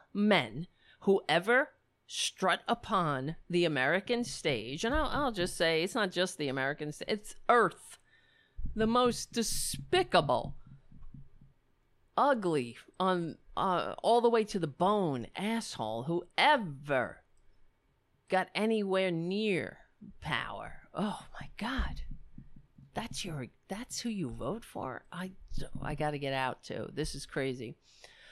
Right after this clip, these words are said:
The most despicable man. Most of his supporters continue to believe, with no evidence, that he won.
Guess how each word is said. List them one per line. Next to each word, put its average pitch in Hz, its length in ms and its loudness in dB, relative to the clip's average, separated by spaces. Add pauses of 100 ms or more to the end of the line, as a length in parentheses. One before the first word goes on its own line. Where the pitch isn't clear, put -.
(880)
The 202 920 -2
most 214 360 0
despicable 233 1200 -2
man. 135 600 -4 (840)
Most 240 400 2
of 277 100 0
his 262 140 0
supporters 214 640 -2
continue 285 560 -2
to 254 160 -4
believe, 208 540 0
with 160 120 -2
no 220 320 2
evidence, 202 680 -4
that 208 360 6
he 262 180 2
won. 220 520 4